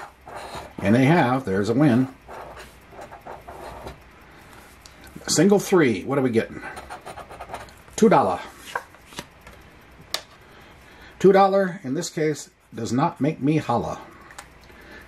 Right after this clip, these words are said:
I got spoiled by the big boys.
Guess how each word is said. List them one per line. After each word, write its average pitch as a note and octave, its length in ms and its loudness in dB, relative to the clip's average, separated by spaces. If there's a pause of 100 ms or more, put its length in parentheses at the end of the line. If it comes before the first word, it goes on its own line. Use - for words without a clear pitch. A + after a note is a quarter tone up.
(760)
I G2+ 80 -4
got - 160 0
spoiled D3 400 4
by D3+ 120 6
the D3 80 4
big B2+ 200 0
boys. F2+ 480 -4